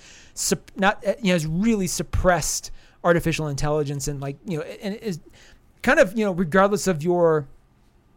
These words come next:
of your family loyalty or, or any of those kinds of things, everybody's pretty much in agreement that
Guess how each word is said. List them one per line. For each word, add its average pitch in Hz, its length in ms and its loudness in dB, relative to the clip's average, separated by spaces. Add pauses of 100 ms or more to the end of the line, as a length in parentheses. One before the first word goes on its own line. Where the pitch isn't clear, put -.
(100)
of 160 160 0
your 165 80 2
family 175 400 -2
loyalty 151 540 2
or, 143 80 -2
or 160 240 -4
any 165 160 -4
of 139 80 -6
those 254 180 -2
kinds 185 140 -2
of 143 60 -6
things, 160 200 -4
everybody's 247 320 -2
pretty - 240 -2
much 233 160 0
in 185 80 -2
agreement 170 400 -2
that 147 260 -4